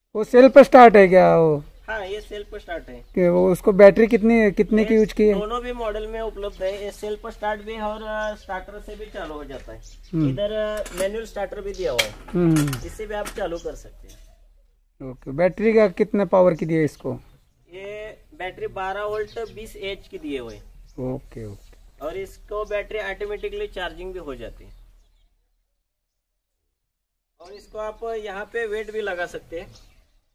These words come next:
Speaker 2: देखिए, यहाँ पे अगर चक्री आपका घूम रहा हो खाली, तो आप इसे वेट लगा के भी चला सकते हैं।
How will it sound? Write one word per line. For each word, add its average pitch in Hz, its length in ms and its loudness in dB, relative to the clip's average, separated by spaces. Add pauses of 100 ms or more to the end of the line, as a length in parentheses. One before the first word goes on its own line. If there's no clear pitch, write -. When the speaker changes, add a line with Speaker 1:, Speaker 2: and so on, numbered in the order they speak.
(240)
Speaker 2:
देखिए, 202 340 -20 (800)
यहाँ 180 180 -16
पे 202 140 -16
अगर 214 640 -6 (320)
चक्री 190 280 -16
आपका 196 400 -10 (360)
घूम 208 220 -10
रहा 190 200 -6
हो 160 60 -6
खाली, 151 320 -12 (440)
तो 175 80 -20
आप 180 200 -16
इसे 196 260 -14
वेट 196 220 -14
लगा 185 220 -14
के 180 120 -20
भी 202 120 -14
चला - 280 -12
सकते - 320 -20
हैं। - 160 -20